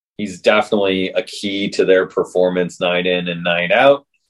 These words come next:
Uh, but also Tyler Coffey. Like, that's another kid that he can shoot the puck. Uh,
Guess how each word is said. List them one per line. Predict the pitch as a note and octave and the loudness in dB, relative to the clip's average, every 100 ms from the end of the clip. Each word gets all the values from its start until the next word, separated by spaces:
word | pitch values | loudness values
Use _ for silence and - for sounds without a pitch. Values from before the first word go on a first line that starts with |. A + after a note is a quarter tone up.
| _ _ _ | _ _ _
Uh, | F2 F2 F2 F2 | -8 -4 -4 2
but | A2 | 4
also | A#2 D3 F#3 | 6 4 2
Tyler | E3 - B2 D3 | 0 0 2 0
Coffey. | - G#2+ - D2+ _ _ | -2 -8 -10 -16 _ _
Like, | F2+ F2 E2+ F2 _ _ _ _ | -12 -12 -12 -18 _ _ _ _
that's | A2 A2 - | 0 0 0
another | A#2+ A2 G#2+ | 0 2 0
kid | F#2+ G#2 F#2+ E2+ | 0 0 0 -2
that | F2 E2 _ _ _ _ _ _ _ _ _ _ _ _ - | -4 -6 _ _ _ _ _ _ _ _ _ _ _ _ -12
he | - G#2+ | -6 -4
can | A2+ | -4
shoot | - B2+ B2 | -2 -2 0
the | B2 | 0
puck. | - A#2 A#2 - _ _ _ _ - | 2 2 2 -6 _ _ _ _ -4
Uh, | G2+ F#2 F2 E2+ | 0 0 0 -4